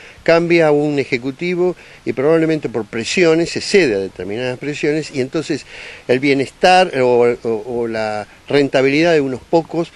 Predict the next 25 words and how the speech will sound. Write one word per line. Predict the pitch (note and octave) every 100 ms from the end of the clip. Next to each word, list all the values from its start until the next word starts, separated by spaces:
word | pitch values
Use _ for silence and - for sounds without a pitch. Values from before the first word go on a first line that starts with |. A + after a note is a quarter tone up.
| - -
van, | C3 C#3 C3+ G#2+ A2
eh, | G#2+ G2 G#2
es, | B2+ -
es | B2 A2
más | D3+ F3+
importante | D3 B2 B2 - D3 C#3 C#3+
que | F#2+ B2 B2+ A#2
el | G#2+
bienestar | G#2 G2+ - A#2+ A#2
de, | G#2+ F#2+
el | F#2+
bienestar | G2 F#2 - G2+
común. | F#2 F2 E2 C#2 - - - - - -
Eh, | F#2+ G2 F#2+ F2 _ _ _ -
San | - D#3+
Marcos | D#3+ E3 C#3+ B2
Sierra | F#3 G3 G3
declaró | B2+ A2+ A2 A#2+ B2+
libre | A#2 B2 A#2+
de | G#2+
transgénicos, | G2+ G2 D3 F#2+ D2 C#2+ - - - _ _ _ _ - - - - _ _ _ -
y | A2
ahí | D3+
nadie | G3 C3+ G2
protesta. | F#2 G2+ - -